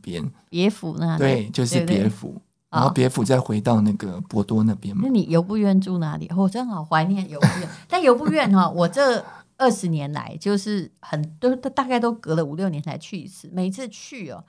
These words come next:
Speaker 1: 对。
Speaker 2: 它的景况不一样。在那个，呃，大概是在金融风暴那时候，真的超萧条的，整个游步院好像空掉一样。
Speaker 1: 其实我这次去也蛮萧条。
Speaker 2: 真的啊，可是十几年前它真的很厉害，
Speaker 1: 对。
Speaker 2: 而且饭店超贵。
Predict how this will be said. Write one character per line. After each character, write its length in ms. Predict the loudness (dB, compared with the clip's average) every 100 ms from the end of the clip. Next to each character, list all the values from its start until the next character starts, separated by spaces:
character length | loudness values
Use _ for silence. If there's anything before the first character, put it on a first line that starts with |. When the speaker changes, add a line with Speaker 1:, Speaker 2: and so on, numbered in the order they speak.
| _
Speaker 1:
对。 280 | -6 -6 -6 _ _
Speaker 2:
它 120 | -14 -12
的 80 |
景 240 | -8 -8 -8
况 280 | -2 0 2
不 100 | 0
一 140 | -4
样。 200 | -8 -8
在 200 | -2 -2 0
那 120 | -2
个， 400 | 0 0 -2 -4 _ _ -2
呃， 360 | 2 4 2 0 -6 _ -8
大 200 | -6 -2
概 200 | 0 -2
是 140 | -2
在 140 | 0
金 240 | 0 2 2
融 180 | 2 -2
风 220 | -6 -2
暴 160 | -2
那 120 | -2 -8
时 180 | -10 -10
候， 140 | -10
真 200 | -8 -8
的 80 | -8
超 300 | -10 -10 -10
萧 260 | -10 -12 -12
条 320 | -8 -10 -8
的， 160 | -10 -10
整 120 | -6
个 80 | -4
游 100 | -6
步 100 | -10
院 80 | -10
好 100 | -8
像 120 | -8
空 220 | -8 -10
掉 160 | -8 -8
一 60 | -4
样。 40 |
Speaker 1:
其 80 | 0
实 60 | 2
我 140 | 2
这 60 | 2
次 100 | 0
去 220 | 0 2
也 60 |
蛮 220 | 2 2 -4
萧 180 | -8
条。 120 | -2 -2
Speaker 2:
真 80 |
的 60 | -2
啊， 100 | -8
可 80 | -6
是 120 | -6
十 240 | -4 -4 -4
几 180 | -4 -6
年 220 | -6 -2
前 180 | -2 -2
它 140 | -6
真 200 | -4 -2
的 120 | -2
很 260 | -6 -8 -6
厉 180 | -6 -6
害， 220 | -6 -6
Speaker 1:
对。 60 |
Speaker 2:
而 60 | -6
且 120 | -10
饭 220 | -8 -4 -2
店 160 | -2
超 300 | -4 -8 -8
贵。 360 | -8 -8 -10